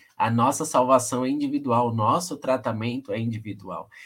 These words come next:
Eu tive uma experiência no final do ano passado que foi interessante.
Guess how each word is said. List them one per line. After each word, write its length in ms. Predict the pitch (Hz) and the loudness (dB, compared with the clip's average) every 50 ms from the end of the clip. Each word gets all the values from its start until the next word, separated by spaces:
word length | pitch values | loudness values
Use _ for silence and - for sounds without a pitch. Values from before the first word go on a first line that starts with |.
| - - - | -20 -14 -6
Eu 120 | 113 117 113 | -4 -2 -2
tive 200 | 113 131 131 156 | -2 -4 -6 -6
uma 140 | 156 156 156 | -4 -2 -2
experiência 520 | 156 156 - 156 143 131 131 127 127 - | -4 -2 -2 -2 0 0 0 -2 -2 -4
no 120 | 120 120 123 | -4 -4 -4
final 500 | 113 - 123 120 110 107 107 104 98 95 | -4 -4 -2 2 2 4 4 2 0 -2
do 160 | 113 113 120 | -4 -2 0
ano 180 | 113 113 113 113 | 0 0 0 -2
passado 440 | 110 101 107 - - 113 110 - | -2 -4 -4 -2 -2 -2 -2 -2
que 80 | 110 - | -8 -16
foi 180 | - - 127 135 | -10 -6 -6 -6
interessante. 760 | 135 - 101 - - 139 - - - 110 101 - - - | -6 -8 -10 -8 -8 -8 -10 -8 -6 -8 -8 -8 -10 -16